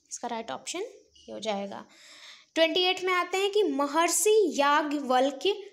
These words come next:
द्वारा रचित याज्ञवल्क स्मृति में कुल कितने श्लोक हैं?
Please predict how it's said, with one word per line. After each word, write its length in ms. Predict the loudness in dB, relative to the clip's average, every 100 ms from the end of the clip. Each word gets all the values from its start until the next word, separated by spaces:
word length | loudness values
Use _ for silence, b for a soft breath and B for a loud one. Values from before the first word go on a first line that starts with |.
| -4
द्वारा 320 | 0 4 4
रचित 440 | 2 0 -2 -6 -12
याज्ञवल्क 840 | 2 2 2 0 2 4 4 0 -2
स्मृति 380 | -2 -4 -6
में 140 | -8 -8
कुल 160 | -8
कितने 360 | -10 -12 -12 -12
श्लोक 300 | -12 -14 -16
हैं? 120 | -20